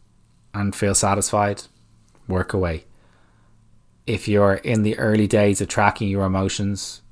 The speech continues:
you may need to use a mood food journal and actually pause and say, "Well, what actually is going on right now?" If you can identify the feeling, take a big deep breath in and say, "What do you need right now?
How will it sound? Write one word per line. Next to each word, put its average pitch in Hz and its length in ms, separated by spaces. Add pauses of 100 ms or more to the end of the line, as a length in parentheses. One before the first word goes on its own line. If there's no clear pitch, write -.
you 104 140
may 98 260
need 98 240
to 101 100
use 95 360
a 110 120
mood 95 200
food 101 240
journal 92 300
and 87 100
actually 90 220
pause 92 340
and 87 80
say, 92 180
"Well, 92 200
what 92 300
actually 98 360
is 98 100
going 95 280
on 92 160
right 90 160
now?" 87 160 (520)
If 101 120
you 101 100
can 107 120
identify 110 680
the 98 100
feeling, 101 400 (1200)
take 104 180
a 110 60
big 101 220
deep 104 180
breath 98 260
in 101 80
and 92 120
say, 98 160
"What 98 180
do - 100
you 95 60
need 95 180
right 90 220
now? 87 220